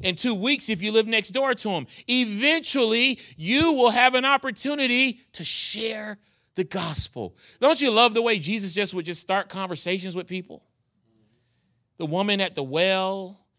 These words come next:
different people, the man sitting next to the pool of Bethesda. Jesus would just start conversations with them. You know what he was doing? He was just having manners. He was being kind, and it opened the door for him to give them life.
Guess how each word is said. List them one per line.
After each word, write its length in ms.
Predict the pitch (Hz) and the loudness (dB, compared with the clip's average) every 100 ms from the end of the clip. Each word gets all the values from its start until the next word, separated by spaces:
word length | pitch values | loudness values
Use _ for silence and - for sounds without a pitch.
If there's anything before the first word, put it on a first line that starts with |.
| _ _ - | _ _ -2
different 380 | 190 196 165 | -2 -2 -8
people, 420 | - 185 190 196 190 | -6 -4 -4 -4 -6
the 80 | 143 | -6
man 320 | 143 180 196 | -4 -4 -4
sitting 320 | 180 190 190 | -6 -6 -4
next 180 | 185 180 | -6 -6
to 80 | 185 | -8
the 80 | 160 | -8
pool 300 | - 190 190 | -6 -6 -4
of 80 | |
Bethesda. 520 | 175 156 180 190 214 202 - - - | -6 -6 -4 -4 -6 -10 -12 -18 -2
Jesus 320 | 247 302 302 | 0 2 0
would 140 | 302 | -2
just 180 | 302 294 | 0 -2
start 300 | - 294 311 | 2 2 2
conversations 840 | 285 311 320 294 294 320 277 277 | -2 -2 -2 0 2 2 0 -2
with 200 | 247 233 | 2 2
them. 160 | 190 147 - - | 2 -4 -8 -4
You 120 | 220 | 2
know 100 | 285 | 6
what 80 | 311 | 6
he 80 | 320 | 6
was 160 | 302 | 2
doing? 240 | 233 320 311 | 0 0 0
He 80 | |
was 100 | 320 | 0
just 220 | 320 320 - | 2 0 4
having 340 | 294 302 294 | 4 6 2
manners. 540 | 302 330 339 262 208 - - | 0 0 2 0 -2 -6 -2
He 100 | 247 | 2
was 160 | 285 254 | 2 2
being 380 | 208 311 320 302 | 2 2 2 0
kind, 580 | 208 285 311 302 240 - - | -2 2 4 4 2 -2 -4
and 140 | 247 254 | 2 4
it 120 | 247 - | 2 6
opened 440 | 269 311 - 294 | 6 6 4 4
the 80 | 302 | 2
door 380 | 240 277 277 285 | 6 8 10 8
for 140 | 294 | 6
him 340 | 277 247 277 277 | 6 8 6 6
to 120 | 294 | 0
give 400 | 277 240 262 254 | 2 4 4 4
them 320 | 247 262 262 | 0 0 0
life. 680 | 262 269 285 214 160 - | -2 0 0 -4 -8 -16